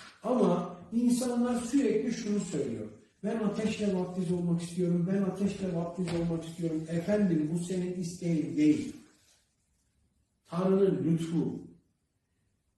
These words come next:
Tanrı ateşle vaftiz etti insanları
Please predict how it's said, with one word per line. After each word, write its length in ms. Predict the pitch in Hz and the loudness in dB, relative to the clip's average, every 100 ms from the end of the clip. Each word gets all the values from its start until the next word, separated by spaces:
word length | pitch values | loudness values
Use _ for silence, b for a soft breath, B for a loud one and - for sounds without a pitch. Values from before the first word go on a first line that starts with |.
| _ | _
Tanrı 540 | - 240 214 180 - | 0 2 4 2 -2
ateşle 560 | 165 - 254 - 170 143 | -6 -2 -2 0 0 0
vaftiz 400 | 170 170 - 147 | -2 -2 -4 -2
etti 420 | 165 165 156 131 | 0 0 -2 -2
insanları 1120 | 147 175 180 226 220 170 127 127 180 220 - | 0 2 2 2 2 2 2 2 4 2 0